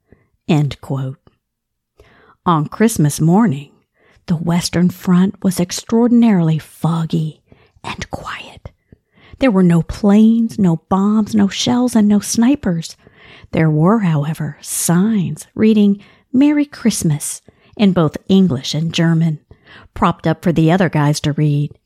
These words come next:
One sign stated, "You no fight, we no fight." At first, random gifts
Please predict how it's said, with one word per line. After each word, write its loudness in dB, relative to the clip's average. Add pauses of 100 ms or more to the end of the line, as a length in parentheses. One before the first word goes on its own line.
(540)
One 0
sign 0
stated, -4 (320)
"You 2
no 4
fight, -2
we 2
no 4
fight." -10 (840)
At 0
first, -4 (280)
random 2
gifts -4